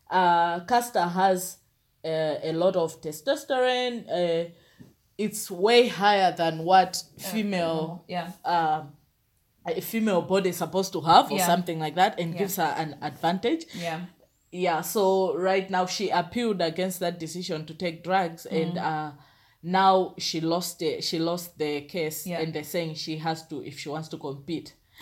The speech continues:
Speaker 2: If she wants to compete with the females in the hundred meters, she has
Speaker 1: Yes,
Speaker 2: to take drugs.
Speaker 1: yes.
Speaker 2: If she doesn't want, she needs to go to the male.
Speaker 1: Imagine.
Speaker 2: Mm.
Speaker 1: And for me, there's been these, um,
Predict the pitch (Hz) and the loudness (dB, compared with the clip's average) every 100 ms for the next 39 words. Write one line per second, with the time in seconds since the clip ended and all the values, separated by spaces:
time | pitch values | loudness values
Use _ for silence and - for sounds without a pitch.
0 | - 202 240 226 226 208 190 - 214 180 | -12 -2 0 0 -2 -4 -6 -4 -6 -4
1 | 185 180 175 240 254 202 170 180 180 175 | -8 -8 -10 -6 -4 -2 -4 -6 -6 -4
2 | 175 180 180 170 151 - _ - 185 180 | -4 -2 -4 -6 -8 -14 _ -8 -6 -4
3 | 165 175 170 160 180 139 151 - 165 - | -6 -6 -6 0 0 0 -4 -10 -12 -14
4 | - 151 - - - - 185 190 185 170 | -8 -6 -6 -10 -16 -10 -4 -4 -4 -6
5 | 175 175 165 156 - - 165 165 175 156 | -6 -8 -10 -12 -14 -16 -14 -14 -10 -10
6 | 147 147 156 160 156 156 285 277 294 330 | -8 -10 -4 -2 -2 -4 2 6 12 12
7 | 370 - 427 466 190 160 160 277 269 - | 10 10 8 8 4 -4 0 0 0 -8
8 | - 269 269 320 302 277 277 - 165 214 | 0 0 2 -4 -6 -8 -12 -20 -6 0
9 | 220 208 - 226 262 240 233 240 - 170 | 0 -2 -6 -6 -4 -4 -4 -6 -4 -2
10 | 180 175 170 165 160 | 0 0 -2 -4 -8